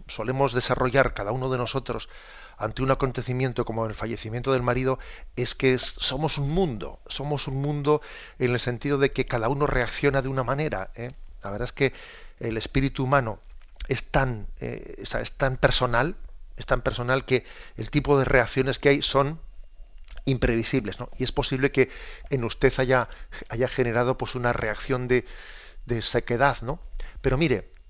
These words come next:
em, yo creo que lo importante, usted me pide un consejo, ¿no? De cómo proceder, tiene deseo de conversión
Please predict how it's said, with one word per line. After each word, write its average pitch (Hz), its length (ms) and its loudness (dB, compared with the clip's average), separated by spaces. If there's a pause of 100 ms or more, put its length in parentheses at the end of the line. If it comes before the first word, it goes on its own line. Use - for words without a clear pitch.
(320)
em, 113 720 4 (1000)
yo 147 260 2
creo 151 380 6 (200)
que 113 340 -2 (140)
lo 120 160 2
importante, 120 760 2 (180)
usted - 260 2
me 131 100 -2
pide 127 300 0
un 127 100 0
consejo, 117 560 0
¿no? 117 120 -2
De 113 100 -2
cómo 127 280 0
proceder, 123 520 0 (380)
tiene 143 260 4
deseo 143 440 4
de 123 120 2
conversión 135 760 2